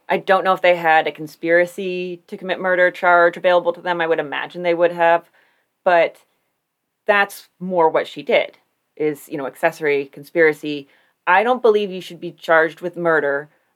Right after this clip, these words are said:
unless you fired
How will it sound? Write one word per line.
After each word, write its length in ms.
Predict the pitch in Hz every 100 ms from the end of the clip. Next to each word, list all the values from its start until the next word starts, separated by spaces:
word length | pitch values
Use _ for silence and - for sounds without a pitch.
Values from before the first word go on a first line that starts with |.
| _ _
unless 760 | 170 165 165 156 156 - - _ _ _ _ _ _
you 220 | 165 170
fired 640 | 170 180 170 160 147 143